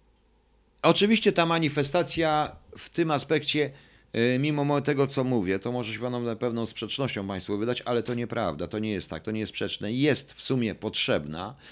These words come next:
ponieważ ona pomoże uświadomić, na to liczę, również Amerykanom skalę społecznej dezaprobaty. A ciężko będzie,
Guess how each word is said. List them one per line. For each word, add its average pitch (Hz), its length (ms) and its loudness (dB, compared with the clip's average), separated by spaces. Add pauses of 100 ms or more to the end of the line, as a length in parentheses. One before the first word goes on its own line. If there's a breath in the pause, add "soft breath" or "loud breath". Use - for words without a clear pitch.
(140 loud breath)
ponieważ 143 260 0
ona 165 200 2
pomoże 170 680 2 (680)
uświadomić, 117 920 0
na 123 140 -4
to 120 160 -2
liczę, 85 480 -6
również 175 480 0
Amerykanom 143 880 -2
skalę 104 760 2 (880)
społecznej 143 600 0
dezaprobaty. 135 840 2 (1800)
A 131 100 4
ciężko 220 500 6
będzie, 82 500 0